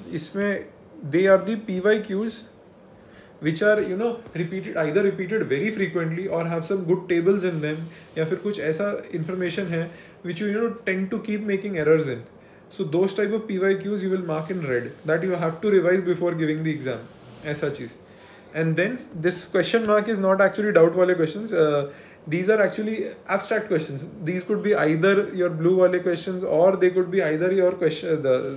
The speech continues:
the red वाले questions, type of P Y Qs or non पी वाई क्यूज़, but they should be more likely factual based। They, they should be like, जिसके सिर्फ रट्टा मार के ही काम चलने वाला है, at the end of the day, ये तुमको दस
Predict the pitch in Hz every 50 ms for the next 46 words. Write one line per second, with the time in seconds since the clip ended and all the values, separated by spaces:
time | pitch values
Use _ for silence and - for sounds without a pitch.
0 | 139 143 151 147 147 156 151 156 151 147 156 151 147 131 - 151 147 - - 170
1 | 160 160 160 156 143 - - 151 151 170 175 165 175 185 180 190 185 170 170 170
2 | 170 170 175 156 156 156 156 185 226 233 233 - - - - - - - - -
3 | - 180 170 165 190 196 190 196 220 196 202 226 208 190 185 196 196 196 196 196
4 | 196 208 220 214 - 185 160 160 - - - 190 185 185 165 160 165 165 165 165
5 | 165 - - - - - - - - - - - 160 165 170 170 165 165 170 170
6 | 160 160 165 175 175 170 165 156 156 160 - - 190 190 208 208 196 180 165 165
7 | - 196 190 190 190 180 180 196 196 185 180 175 170 165 170 175 170 165 170 170
8 | 170 165 170 180 180 175 165 156 160 156 151 156 170 160 156 156 175 170 185 175
9 | 170 180 196 180 156 151 156 165 180 185 - - - - 160 151 156 160 175 180
10 | 190 180 - - - - - - - - - - - - - - 226 156 151 160
11 | 156